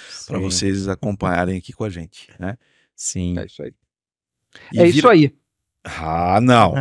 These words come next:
Speaker 2: <laughs>
Speaker 1: Não, agora não. Nessa quebra, não.
Speaker 2: É sempre na virada.
Speaker 1: <laughs> Viracopos com relicitação, Fábio?
Speaker 2: Isso previsto pra dois mil e vinte e cinco, né? Aeroportos Brasil que administra hoje o terminal.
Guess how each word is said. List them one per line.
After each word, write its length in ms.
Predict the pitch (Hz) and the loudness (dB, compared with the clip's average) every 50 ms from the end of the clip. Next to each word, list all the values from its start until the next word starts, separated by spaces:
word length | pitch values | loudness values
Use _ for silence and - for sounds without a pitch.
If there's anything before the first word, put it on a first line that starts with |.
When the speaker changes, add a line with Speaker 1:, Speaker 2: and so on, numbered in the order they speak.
| 127 - | -4 -4
Speaker 2:
<laughs> 80 | - 143 | -4 -2
Speaker 1:
Não, 320 | 101 101 107 110 110 120 131 | 2 4 6 6 8 8 6
agora 360 | 127 107 120 123 131 151 160 | 6 6 6 6 8 6 6
não. 180 | 143 117 98 | 6 4 4
Nessa 300 | 98 110 120 - - 120 | 4 4 4 4 2 0
quebra, 340 | - - 127 139 143 165 175 | 2 2 0 2 2 2 0
não. 300 | 175 165 120 101 92 - _ _ - _ _ _ _ _ - - - 190 196 185 147 117 - | 0 -2 -4 -6 -6 -10 _ _ -20 _ _ _ _ _ -12 -6 -4 -2 -2 0 0 2 4
Speaker 2:
É 80 | 127 | 4
sempre 320 | 110 - 156 156 - 180 170 | 4 4 4 2 2 2 2
na 140 | 170 170 | 4 4
virada. 500 | 160 165 175 165 143 120 107 104 98 90 85 - - - 160 - 147 151 113 139 - 117 117 - 120 - | 4 4 4 6 6 6 4 2 2 0 -2 -2 -2 -2 -2 0 0 -2 -4 -4 -6 -6 -8 -8 -10 -14
Speaker 1:
<laughs> 800 | - - - - - - - - _ _ _ _ _ _ _ _ | -14 -20 -20 -18 -16 -16 -18 -18 _ _ _ _ _ _ _ _
Viracopos 540 | - 101 101 104 110 - - 139 - - - | -6 -2 0 0 0 2 0 -2 0 0 -4
com 260 | - - 147 123 101 | -4 -4 -6 -6 -6
relicitação, 1080 | 87 78 73 76 92 123 147 151 127 - - - - - 90 78 - - - 120 117 90 | -6 -8 -8 -4 -2 -2 -2 -2 -2 -4 -4 -6 -6 -10 -10 -8 -6 -6 -6 -6 -8 -10
Fábio? 380 | - - 71 65 - - - _ _ _ _ _ _ _ | -12 -14 -18 -18 -18 -20 -20 _ _ _ _ _ _ _
Speaker 2:
Isso 180 | - - - - | -20 -20 -16 -12
previsto 500 | - 104 98 92 95 107 123 - - 120 | -8 -8 -8 -8 -8 -10 -10 -10 -12 -12
pra 160 | - 127 120 | -10 -8 -8
dois 220 | 117 113 107 101 104 | -6 -6 -8 -8 -6
mil 140 | 104 120 | -8 -8
e 40 | 127 | -6
vinte 220 | 127 139 135 - - | -8 -10 -10 -12 -12
e 40 | |
cinco, 460 | - - - 107 104 104 101 _ 85 82 | -12 -12 -12 -12 -12 -14 -14 _ -18 -18
né? 240 | 82 85 87 - 95 | -18 -18 -18 -20 -20
Aeroportos 600 | 95 95 92 95 95 _ - 95 95 _ - 113 107 | -20 -20 -20 -20 -20 _ -14 -14 -14 _ -14 -14 -12
Brasil 480 | 107 117 107 101 92 90 98 107 113 | -8 -8 -8 -8 -8 -8 -10 -10 -10
que 240 | 113 _ - 131 120 _ _ _ _ _ _ _ _ _ _ | -12 _ -18 -18 -18 _ _ _ _ _ _ _ _ _ _
administra 720 | - 110 101 104 104 101 98 95 101 107 - - - - 107 | -16 -14 -12 -10 -10 -10 -8 -8 -10 -10 -12 -14 -14 -12 -12
hoje 240 | 101 104 107 101 104 | -10 -10 -10 -10 -12
o 40 | 101 | -14
terminal. 680 | - 104 101 98 92 92 90 92 92 104 131 143 143 | -14 -14 -14 -14 -14 -14 -12 -12 -10 -10 -12 -12 -14